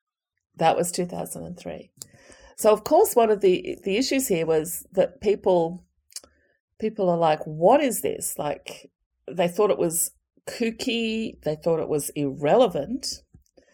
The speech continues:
and they were maybe not very interested in, um, being supportive of developing this new field.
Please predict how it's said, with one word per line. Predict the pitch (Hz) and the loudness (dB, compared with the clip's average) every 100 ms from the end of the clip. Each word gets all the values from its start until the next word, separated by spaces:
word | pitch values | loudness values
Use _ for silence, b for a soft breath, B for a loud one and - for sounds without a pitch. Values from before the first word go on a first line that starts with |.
| b b b b _ | b b b b _
and | - 175 175 170 165 165 165 170 - - | 2 4 4 4 0 -4 -8 -8 -12 -6
they | 170 170 165 165 165 | 0 2 4 0 0
were | 170 170 160 160 160 165 - _ _ _ - | 2 4 4 2 0 -4 -10 _ _ _ -14
maybe | 160 147 170 170 | -4 -2 -2 -4
not | 160 - | -4 -2
very | 156 143 | 0 0
interested | 147 160 160 - 117 80 - - | -2 -8 -6 -4 -4 -4 -10 -8
in, | 143 135 135 - _ _ _ _ _ | -8 -6 -10 -14 _ _ _ _ _
um, | 156 143 143 139 131 - - - _ _ _ _ _ - | -12 -10 -10 -10 -12 -14 -18 -20 _ _ _ _ _ -4
being | 147 139 | -4 -4
supportive | 170 202 330 339 156 - - | -6 -2 2 4 2 -4 -10
of | 156 147 _ _ - | -10 -10 _ _ -10
developing | 160 147 151 180 160 | -2 -2 -2 -4 -6
this | 139 - | -6 -6
new | 151 143 135 - | -6 -4 -4 -6
field. | - 165 135 - - | -8 -4 -4 -6 -14